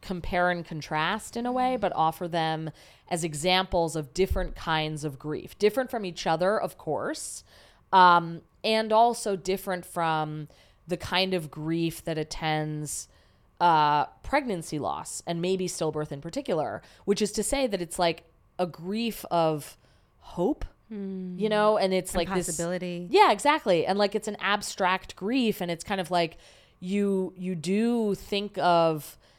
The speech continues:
Speaker 1: you know, like, like, for example, we have our daughter, Eloise, who's
Speaker 2: Four
Speaker 1: alive.
Speaker 2: months old.
Speaker 1: And thank,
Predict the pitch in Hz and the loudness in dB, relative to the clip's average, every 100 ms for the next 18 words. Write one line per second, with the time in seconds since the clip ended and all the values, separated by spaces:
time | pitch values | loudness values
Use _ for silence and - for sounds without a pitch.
0 | _ - 180 185 170 165 156 160 156 - | _ -8 0 4 6 4 4 2 0 -8
1 | 175 165 - 165 151 185 175 170 190 196 | -4 -4 -4 -6 0 0 0 0 0 2
2 | 180 165 151 156 - 165 160 165 160 127 | 4 4 2 -4 -2 -2 2 2 2 2
3 | 127 - _ _ 170 170 165 151 - 151 | -2 -8 _ _ 2 4 4 0 -2 -4
4 | 139 - _ _ - 160 165 147 113 240 | -4 -10 _ _ -6 0 4 4 2 -4
5 | 220 208 170 156 156 - - 165 160 | -6 -4 -4 -4 -8 -10 -6 -6 -6